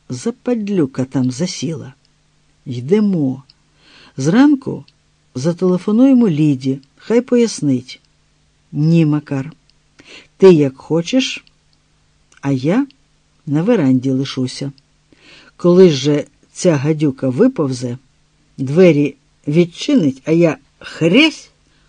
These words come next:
у пику». «Тоді лишуся», повівся Макар на ймовірне шоу. Роздяглися на веранді.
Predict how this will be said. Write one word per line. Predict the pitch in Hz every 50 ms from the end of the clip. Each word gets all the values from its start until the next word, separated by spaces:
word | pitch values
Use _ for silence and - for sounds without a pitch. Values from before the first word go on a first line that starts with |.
| _ _ _
у | 202 185
пику». | 190 _ _ - 175 139 131 - - 120 113 _ _ _ _ _ _ _ _ _ _ _ _ _ _ _ _ _ _ _ _ _ _ _ _ _ _
«Тоді | - 180 139 117 131 127
лишуся», | 139 185 247 262 - - 208 156 139 - - - 151 151 - _ _ _ _ _ _ _ _ _ _ _ _ _ _ _ -
повівся | 156 147 139 143 151 135 - - - 135
Макар | 123 123 123 - - 175 240 247
на | 208 147 135 131 131 123 127
ймовірне | 131 123 123 127 143 143 131 127 139 143 147 160 180
шоу. | 180 - - 131 131 131 131 139 139 _ _ _ _ _ _ _ _ _ _ _ _ _ _ _ _ _ _ _ _ _ _ _ _ _ _ _ _ _ _ _ _ _ _ _ _ _ _ _ _ _
Роздяглися | - 202 262 240 214 233 262 233 185 147 143 139 - - 147
на | 135 139 139
веранді. | 135 143 131 127 123 127 127 123 131 143 151